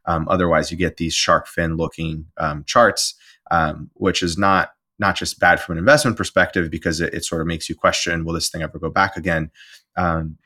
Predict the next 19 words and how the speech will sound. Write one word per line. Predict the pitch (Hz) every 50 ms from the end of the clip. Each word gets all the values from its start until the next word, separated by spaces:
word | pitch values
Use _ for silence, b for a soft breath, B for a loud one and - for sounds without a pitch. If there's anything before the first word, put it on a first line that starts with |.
| _
but | - 95 87
from | - - - 95 90 85 85
the | 85
community's | - - 98 117 123 113 101 92 85 -
perspective, | - 90 - - 85 85 - - - 85 82
now | 95 95 92 90
a | -
bunch | 80 87 82 - -
of |
people | - 90 82 - - 82
are | 80
down | 73 80 78 78
a | 76
bunch | 76 78 76 -
of | 87 90
money, | 90 87 85 82 80 - _ _ _ _ _ _ - -
um, | 80 78 78 76 76 -
and, | - 80 80 78 78 80 78 78
uh, | 80 80 78 78 78 78 76